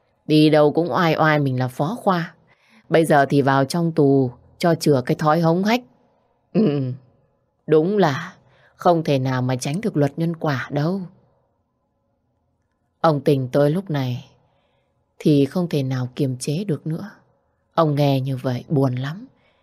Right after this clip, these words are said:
Nhưng mà sự tức giận lại trào dâng. Ông đập mạnh tay xuống bàn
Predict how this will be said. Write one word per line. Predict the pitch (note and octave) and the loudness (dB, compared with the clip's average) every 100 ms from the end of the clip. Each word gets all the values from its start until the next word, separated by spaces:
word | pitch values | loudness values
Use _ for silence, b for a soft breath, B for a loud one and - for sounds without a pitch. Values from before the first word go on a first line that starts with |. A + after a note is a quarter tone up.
| _ | _
Nhưng | E3+ D#3+ | 0 2
mà | D3+ | 2
sự | D3 E3 D3 - | 2 2 2 0
tức | B3+ | -2
giận | D#3+ B2 | -2 -2
lại | C3 - | -4 -8
trào | C#3+ B2+ A#2+ | -8 -6 -6
dâng. | D#3+ D#3+ E3 b b b b | -6 -6 -8 b b b b
Ông | G#3 F3+ | 0 2
đập | C#3+ - | 0 0
mạnh | D3 - - | -2 -2 -4
tay | G3 F#3+ | -2 0
xuống | E3 G3 | -2 -2
bàn | F3+ C3 | -2 -2